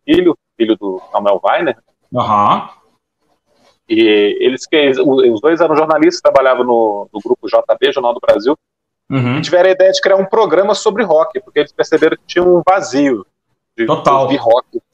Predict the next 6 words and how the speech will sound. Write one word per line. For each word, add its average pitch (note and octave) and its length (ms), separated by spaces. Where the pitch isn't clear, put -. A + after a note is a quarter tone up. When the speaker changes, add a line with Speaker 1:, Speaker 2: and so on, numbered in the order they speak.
Speaker 2:
Total. B2 180
Speaker 1:
nas B2 100
rádios A#2+ 460
F C3+ 280
M. A2 360
Speaker 2:
Uhum. E3 480